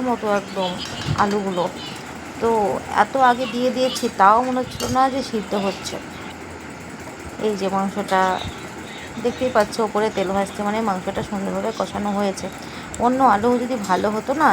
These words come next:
এতক্ষণ গলে একদম দই হয়ে যেত, ঠিক আছে আলুগুলো, তাও সেই গলা গলা ভাবটা এখনও হয়নি। তারপরে হয়ে গেছিলো, আর খেতে দারুণ দারুণ হয়েছিল বন্ধুরা।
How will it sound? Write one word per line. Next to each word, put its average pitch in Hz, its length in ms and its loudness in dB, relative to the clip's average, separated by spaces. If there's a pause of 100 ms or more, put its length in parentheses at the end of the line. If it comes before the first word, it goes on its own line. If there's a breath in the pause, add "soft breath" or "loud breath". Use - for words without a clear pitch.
এতক্ষণ 208 320 -2 (280)
গলে 208 280 4 (580 loud breath)
একদম 196 380 2
দই 196 260 2
হয়ে 190 180 4
যেত, 170 200 -2 (340)
ঠিক 247 120 -2
আছে 294 160 2 (100)
আলুগুলো, 202 340 2 (200)
তাও 190 300 8
সেই 247 220 -2 (140)
গলা 185 240 6
গলা 233 260 4
ভাবটা 202 280 0
এখনও 196 320 -2
হয়নি। 175 320 -2 (600 loud breath)
তারপরে 233 480 4
হয়ে 254 240 4
গেছিলো, 247 360 2 (180)
আর 185 100 6 (120)
খেতে 190 320 -6 (160)
দারুণ 185 360 2 (160)
দারুণ 185 280 2 (100)
হয়েছিল 190 300 -4 (120)
বন্ধুরা। 185 320 -2